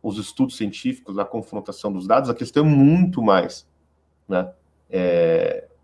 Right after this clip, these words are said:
é muito pior. Então, mas aí vem a, a mídia, os, os governos, os políticos, eles vêm falar o quê? Não, confia na vacina porque a vacina foi feita por cientistas.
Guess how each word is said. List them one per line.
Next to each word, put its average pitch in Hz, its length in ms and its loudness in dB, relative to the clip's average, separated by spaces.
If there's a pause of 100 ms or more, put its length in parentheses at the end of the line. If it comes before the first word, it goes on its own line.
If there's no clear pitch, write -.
(140)
é 104 80 -4
muito 139 260 0
pior. 87 360 6
Então, 107 120 -2
mas 117 220 4
aí 117 280 4
vem 117 200 0
a, 107 240 4
a 131 80 2
mídia, 120 400 -2
os, 98 240 -6
os 98 160 -8
governos, 107 520 -2
os 95 100 -10
políticos, 127 600 -4
eles 117 140 0
vêm 123 100 0
falar 123 180 4
o - 40 -8
quê? 113 140 -6
Não, 139 240 6
confia 151 600 2
na 196 100 4
vacina 160 440 2
porque 151 500 -6
a 135 40 0
vacina 143 420 -6
foi 139 140 -4
feita - 280 -10
por 139 140 -2
cientistas. - 800 -8